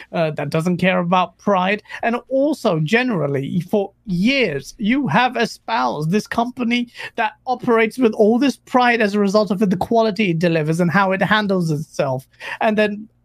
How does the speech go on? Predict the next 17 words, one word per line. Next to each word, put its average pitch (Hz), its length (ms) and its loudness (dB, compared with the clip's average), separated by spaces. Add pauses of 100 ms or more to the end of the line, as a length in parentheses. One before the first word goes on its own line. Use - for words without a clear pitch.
how 214 360 0
bad 208 680 2
Microsoft 190 680 0
is, 156 180 0
this 151 240 -6
evil 233 420 2
mega 190 460 2
corporation 160 880 -2 (240)
that 185 120 -4
can't 170 360 -2
deliver. 175 400 -2 (320)
And 220 120 -2
you're 240 100 0
telling 233 360 -2
me 233 340 0 (200)
that 220 240 -6
that 185 400 0